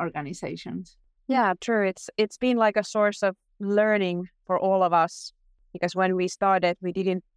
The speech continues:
Speaker 2: really know how to do design in government. Nobody knew. It was so, so new. So it's, it's both about learning from each other, but also kind of building, um, understanding of how the design maturity is advancing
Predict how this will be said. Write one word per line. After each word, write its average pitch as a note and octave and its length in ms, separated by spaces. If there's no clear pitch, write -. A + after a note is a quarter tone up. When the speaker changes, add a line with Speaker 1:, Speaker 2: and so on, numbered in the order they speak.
Speaker 2:
really A3+ 320
know G3 220
how F3+ 220
to F3+ 160
do E3+ 200
design E3+ 340
in D#3+ 120
government. E3 600
Nobody F3 380
knew. C#3+ 140
It - 180
was F3+ 140
so, E3 400
so E3+ 180
new. E3+ 340
So E3+ 140
it's, F3 260
it's F#3 200
both G#3+ 260
about F#3 320
learning F#3 720
from A3+ 200
each F#3 200
other, E3+ 480
but F3 120
also F3 460
kind E3+ 220
of D#3+ 120
building, E3 520
um, D#3+ 380
understanding F3+ 880
of D#3 120
how E3+ 420
the E3 80
design E3 480
maturity D#3+ 640
is E3+ 300
advancing E3 720